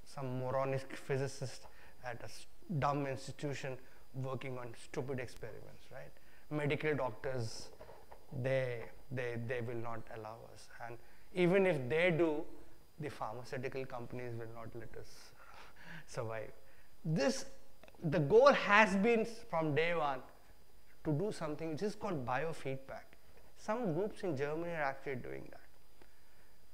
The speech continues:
They are listen-, they're using photic stimulation. And of course, there's a little bit of selfishness involved also.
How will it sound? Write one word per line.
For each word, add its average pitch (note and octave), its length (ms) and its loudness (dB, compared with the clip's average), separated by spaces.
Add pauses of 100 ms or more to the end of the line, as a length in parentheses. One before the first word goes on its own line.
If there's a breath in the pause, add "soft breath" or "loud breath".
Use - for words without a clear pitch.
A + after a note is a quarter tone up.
(120)
They D3 160 2
are D3 160 4
listen-, C#3+ 400 -2
they're D3 200 2 (180)
using F3 380 8
photic G3+ 480 4
stimulation. B2+ 640 -2 (640 loud breath)
And C4 240 6
of - 180 2
course, B3+ 220 6
there's G#3+ 220 8
a G3 40 6
little G#3+ 160 6
bit A3 120 2
of G#3+ 120 4
selfishness F#3+ 720 -2
involved D3+ 420 -2
also. B2+ 360 -6